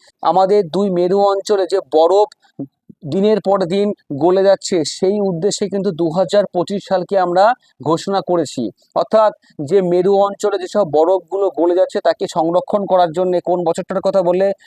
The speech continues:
উত্তর কি হবে? দু হাজার পঁচিশ সাল। অবশ্যই করে তোমরা কিন্তু নোট ডাউন করবে। আর এই ধরনের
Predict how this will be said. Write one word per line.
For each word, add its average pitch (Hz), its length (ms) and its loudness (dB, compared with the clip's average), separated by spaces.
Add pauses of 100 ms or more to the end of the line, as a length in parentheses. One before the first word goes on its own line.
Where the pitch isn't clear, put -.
(140)
উত্তর 180 280 0
কি 202 120 -4
হবে? 196 220 2
দু 165 220 -2
হাজার 180 280 2
পঁচিশ 170 360 -4
সাল। 120 120 2
অবশ্যই 214 520 2
করে 220 180 2
তোমরা 214 220 0
কিন্তু 202 200 -2
নোট 185 280 2
ডাউন 208 240 2
করবে। 170 300 2
আর 170 220 2
এই 185 220 -4
ধরনের 208 360 0